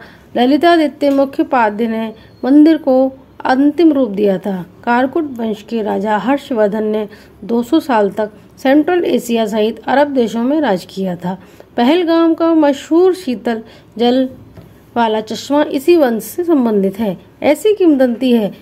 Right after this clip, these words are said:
कि सूर्य की पहली किरण निकलने पर राजा अपने दिनचर्या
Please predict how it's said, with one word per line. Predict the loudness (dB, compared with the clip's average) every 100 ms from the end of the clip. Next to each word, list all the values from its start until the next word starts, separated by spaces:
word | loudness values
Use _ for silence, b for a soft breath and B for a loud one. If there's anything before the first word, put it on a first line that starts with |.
| B -4
कि |
सूर्य | -4 2 4 4
की | 2 0
पहली | 0 -2 -2 0 0
किरण | 2 2 2
निकलने | -2 -2 -2 0 0
पर | 0 -2
राजा | 0 0 0 -2
अपने | -2 -4 -4
दिनचर्या | -4 -4 -2 -2 0 -2